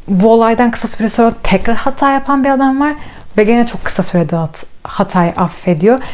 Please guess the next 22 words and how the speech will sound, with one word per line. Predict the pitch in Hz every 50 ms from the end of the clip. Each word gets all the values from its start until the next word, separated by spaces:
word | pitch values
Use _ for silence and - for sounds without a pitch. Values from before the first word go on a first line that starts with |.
| - - -
Kızın | - - 220 226 247 254
sürekli | 247 - 247 254 254 - 240
hatayı | - - - 220 - - 226 226 233 233 -
çok | - - - 233 - -
kısa | - - - 220
sürede | - - - 220 208 208 185 214 208 190 - - - - - - -
affetmesine | 202 196 - 220 214 - 208 196 - - 220 233 254 262 262 - - - - - - - - - - -
tilt | - - 208 226 226 -
oldum | 247 240 226 240 240 233
diyebilirim | 240 247 240 233 233 214 247 220 240 233 233 - - - -
ama | - 208 220 -
onun | - 208 214 226 220 202
dışında | 196 190 - - 185 190 -
okuması | - 190 - - 190 185 185 - -
gerçekten | 190 185 185 190 185 180 156 - 190 190
çok | 185 - 180 - -
keyifli | - 180 175 - - -
bir | -
kitaptı. | - - - - - - - - - - - - - - - - -
Yalan | - 196 214 214 226 233 233
Oyun | 233 233 226 233
serisinin | 226 - - 226 202 220 214 - - 214 214 220 214 -